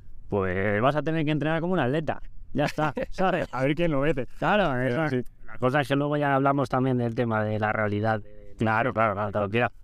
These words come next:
Speaker 2: Joder, tío.
Speaker 1: donde lo quieras poner.
Speaker 2: Me llegó el otro día, es que no me acuerdo de dónde era, una persona,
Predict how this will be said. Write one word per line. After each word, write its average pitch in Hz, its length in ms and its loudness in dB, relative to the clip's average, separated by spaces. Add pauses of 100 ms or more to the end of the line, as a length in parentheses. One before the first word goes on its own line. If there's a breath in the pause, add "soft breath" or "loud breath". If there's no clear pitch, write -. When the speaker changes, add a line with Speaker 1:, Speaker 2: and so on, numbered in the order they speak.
Speaker 2:
Joder, 117 500 2
tío. 117 400 2
Speaker 1:
donde 98 180 -2
lo 98 80 -2
quieras 113 200 0
poner. 120 340 -4
Speaker 2:
Me 110 240 2
llegó 104 320 2
el 131 60 2
otro 143 260 2
día, 123 200 0
es 101 80 -6
que - 100 -2
no 117 80 4
me 131 40 6
acuerdo 131 400 2
de 120 100 2
dónde 107 360 2
era, 92 260 0
una 123 280 2
persona, 127 560 0